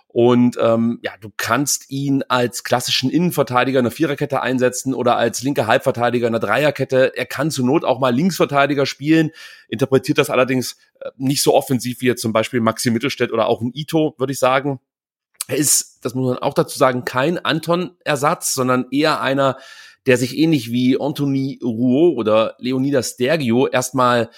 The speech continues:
entwickeln darf hier beim V F B Stuttgart. Also ankommen, akklimatisieren und dennoch schon in der Lage sein sollte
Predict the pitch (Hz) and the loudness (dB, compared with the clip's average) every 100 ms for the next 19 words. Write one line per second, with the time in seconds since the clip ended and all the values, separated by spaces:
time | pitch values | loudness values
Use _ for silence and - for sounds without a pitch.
0 | - _ 127 117 143 175 120 92 92 107 | -20 _ -2 0 2 2 2 0 -4 -2
1 | 92 90 92 90 - 90 - 85 - 101 | -2 -2 -4 -6 -6 -8 -6 -8 -6 -6
2 | - 139 185 185 170 165 160 151 - _ | -2 0 0 0 2 2 2 -2 -8 _
3 | _ _ 139 - 170 151 139 135 107 123 | _ _ -4 -2 -2 0 0 -2 -2 2
4 | 123 120 123 - _ - 127 123 120 - | 4 2 -2 -12 _ 0 4 4 2 -2
5 | 127 107 127 151 151 135 - - - 127 | -14 -4 0 4 2 2 -6 -8 0 2
6 | 127 127 - _ _ 139 139 123 117 143 | 2 0 -4 _ _ -6 -2 0 2 0
7 | 120 113 120 120 107 - _ _ 113 95 | 0 0 0 -2 -4 -10 _ _ -16 0
8 | 117 135 151 135 123 120 | 2 2 2 2 2 0